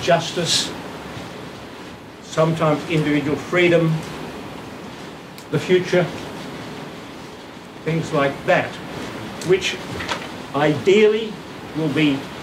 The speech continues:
encapsulated within democracy, but can at stages be intentionally. I got, I, I learned a lot, and I wish I had more time to think of Bill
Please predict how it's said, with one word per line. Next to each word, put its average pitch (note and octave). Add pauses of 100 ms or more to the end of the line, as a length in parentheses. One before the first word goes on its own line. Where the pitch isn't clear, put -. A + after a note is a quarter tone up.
(100)
encapsulated C#3+
within G3+
democracy, C#3+ (360)
but G3 (200)
can G#3+ (160)
at E3
stages D#3+ (340)
be D#3 (180)
intentionally. E3+ (320)
I A#3+
got, B3+ (320)
I, G3+
I F#3+
learned G#3+
a F3
lot, F3
and D#3
I D#3+
wish F3+
I E3
had D#3+
more E3
time D#3
to -
think -
of F3
Bill D#3+